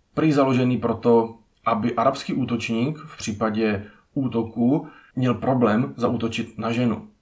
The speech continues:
Spíše ale šlo o takovou jednu z diktátorových libůstek. Miloval prý prostředí, v němž byl obklopen ženami. Říká se, že ženy do této jednotky si vybíral sám,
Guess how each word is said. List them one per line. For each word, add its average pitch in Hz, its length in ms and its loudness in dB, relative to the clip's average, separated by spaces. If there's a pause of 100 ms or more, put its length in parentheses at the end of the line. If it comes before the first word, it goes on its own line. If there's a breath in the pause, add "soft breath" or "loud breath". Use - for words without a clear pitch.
(340)
Spíše - 440 -4
ale 139 220 4
šlo 131 480 0
o 117 440 2 (100)
takovou 107 560 -4 (120)
jednu 107 320 -4
z 101 120 -8
diktátorových 104 960 -6
libůstek. 131 680 -4 (480 loud breath)
Miloval 127 360 2
prý 127 240 -2
prostředí, 117 560 -4
v 113 80 -2
němž 110 220 -4
byl - 180 -8
obklopen 104 520 -6
ženami. 107 560 -2 (1200 soft breath)
Říká 123 340 0
se, - 180 -6
že 110 300 -8
ženy 131 260 -2
do 120 120 0
této 110 280 -4
jednotky 107 640 -6 (440 loud breath)
si - 160 -8
vybíral 104 380 -2
sám, 170 640 -2